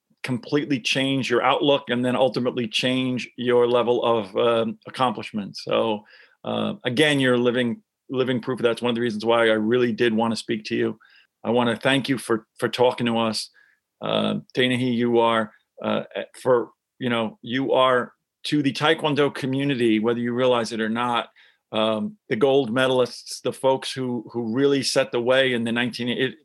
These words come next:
the accomplishments of the nineteen eighty-eight Olympics, together with the ninety-three, uh, World Taekwondo Championships in New York City, you know, paved the way for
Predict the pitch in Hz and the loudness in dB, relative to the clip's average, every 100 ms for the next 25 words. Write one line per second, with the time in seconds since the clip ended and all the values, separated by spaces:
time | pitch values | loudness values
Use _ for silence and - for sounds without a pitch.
0 | - 131 - 156 165 170 160 147 131 131 | -6 -6 -2 0 0 0 -4 -4 0 0
1 | 131 135 135 131 131 131 127 120 123 110 | 0 -2 -2 -2 0 2 2 2 -2 -4
2 | 123 - - - - - _ - 127 117 | -6 -8 -14 -14 -20 -20 _ -8 -4 2
3 | 135 139 139 127 117 120 127 127 123 110 | 4 4 2 0 0 0 0 0 -2 -6
4 | 123 127 117 110 120 113 107 120 123 110 | -2 2 2 2 0 2 2 2 2 2
5 | - - 123 120 117 113 - 117 120 110 | -6 -4 -4 -2 -4 -4 -4 -4 -4 -6
6 | 117 - 117 117 117 110 - 123 120 - | -6 -6 -4 -2 -4 -4 -2 -2 -2 -8
7 | - - _ - 117 - 135 147 151 139 | -20 -20 _ -4 -4 -2 2 4 4 2
8 | 127 139 135 113 123 123 123 120 | 4 4 2 -2 -2 2 4 2